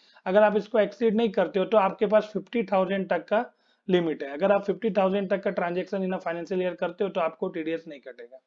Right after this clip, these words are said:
अगर, और उसके सामने बात करें, अगर आप इस कैटेगरी में नहीं आते हो तो सेकंड कैटेगरी जो हो गई,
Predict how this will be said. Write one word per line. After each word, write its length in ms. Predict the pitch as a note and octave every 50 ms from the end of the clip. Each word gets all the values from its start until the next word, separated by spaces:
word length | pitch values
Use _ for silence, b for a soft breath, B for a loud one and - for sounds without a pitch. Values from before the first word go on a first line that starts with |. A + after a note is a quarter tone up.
| b b b b b b b b b b -
अगर, 300 | F#3+ G3+ G3 A#3+ B3+ A#3
और 280 | - - - F#3 G3+
उसके 220 | G3 F#3+ - - A3+
सामने 300 | - A3 G3 G#3 G#3+ G#3
बात 200 | F#3 F#3 F3+ -
करें, 180 | - F#3 F#3+
अगर 180 | G3 F#3+ A3 A3
आप 180 | G#3 G#3 G#3+
इस 140 | A3 G#3 F#3+
कैटेगरी 440 | - - G3+ F#3 G3+ F#3+ F#3 G#3+ A3
में 100 | G#3+ G#3+
नहीं 200 | G#3 G3+ F#3 E3
आते 240 | D3 C#3 - - D3
हो 60 | D3
तो 380 | C#3+ - F3 F3+ F3+ D#3+ D3+ C#3+
सेकंड 340 | - - E3+ - G3+ F#3+
कैटेगरी 400 | E3+ - E3+ D#3 E3 D3 D3 D#3+
जो 140 | D3 D#3 D3+
हो 60 | D3+
गई, 120 | D3 F#3